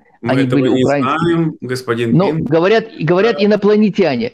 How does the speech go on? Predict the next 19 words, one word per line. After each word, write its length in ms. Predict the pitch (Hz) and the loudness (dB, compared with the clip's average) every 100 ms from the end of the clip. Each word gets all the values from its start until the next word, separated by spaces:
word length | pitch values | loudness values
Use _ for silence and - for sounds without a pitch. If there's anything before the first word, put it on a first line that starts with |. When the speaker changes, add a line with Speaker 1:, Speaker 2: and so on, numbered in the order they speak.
| - | -6
Speaker 1:
Инопланетяне 840 | 190 196 190 185 190 190 - 196 170 | -2 0 0 0 0 -2 -4 -2 0
Speaker 2:
Но 140 | 156 | 0
Speaker 1:
или 240 | 139 123 113 | -2 -2 0
боевые 420 | 113 165 135 131 | 0 0 0 -4
Speaker 2:
Да. 160 | - | -4
Speaker 1:
комары, 520 | 127 117 113 135 156 143 | -2 -2 -2 -4 -4 -8
или 500 | - 101 98 95 - | -12 -18 -20 -16 -8
Speaker 2:
И 100 | 175 | -6
да, 120 | - | -4
Speaker 1:
что-то 120 | 170 | -2
Speaker 2:
во-, 140 | 175 | 0
возможно. 600 | 175 196 165 143 135 143 - | 0 0 2 0 0 -4 -4
Speaker 1:
такое. 160 | 180 | -2
Speaker 2:
Им, 100 | 196 | 0
но 220 | 180 202 | 2 2
честь 320 | 196 247 240 226 | 2 0 0 0
и 40 | |
хвала, 600 | - 190 196 185 175 - - | 0 0 2 2 0 -4 -10
что 420 | - 165 156 | -4 0 0